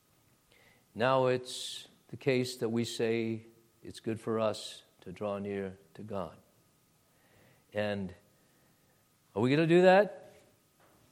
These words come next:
If we are, then we have to end in a declaration. This is the purpose of it all, the praise of God. "It's good for me to draw near to God. I put my trust in the Lord God, that I may declare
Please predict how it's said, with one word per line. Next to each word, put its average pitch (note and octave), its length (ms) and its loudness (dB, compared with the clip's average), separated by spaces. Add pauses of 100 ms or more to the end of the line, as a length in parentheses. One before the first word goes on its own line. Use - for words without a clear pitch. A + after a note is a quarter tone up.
(480)
If A#2 180 -4
we D3 120 4
are, D3+ 460 10 (240)
then B2+ 220 -2
we C3+ 180 2
have B2+ 200 4
to C3+ 100 0
end C3 280 0
in B2+ 200 2
a A#2+ 300 2
declaration. A#2 1040 -2 (800)
This - 160 -10
is A2+ 120 -4
the B2 100 0
purpose C3+ 480 0
of G#2 100 -2
it G#2+ 100 2
all, A2 400 2
the G#2 120 -16
praise A2+ 400 -2
of B2 140 -10
God. A2 340 2
"It's G2+ 160 -12
good D3 180 0
for D3+ 140 -2
me D3+ 160 2
to C#3+ 80 -2
draw C#3 300 2
near C#3 160 0
to C#3 80 0
God. B2+ 420 2
I A2 120 -2
put D3 260 -4
my A#2 140 -2
trust B2+ 460 -2
in A#2 100 -6
the A2+ 60 -6
Lord A2 300 -2
God, G#2+ 340 0
that C#3+ 200 4
I C#3 120 2
may C3 200 -4
declare A2 580 -2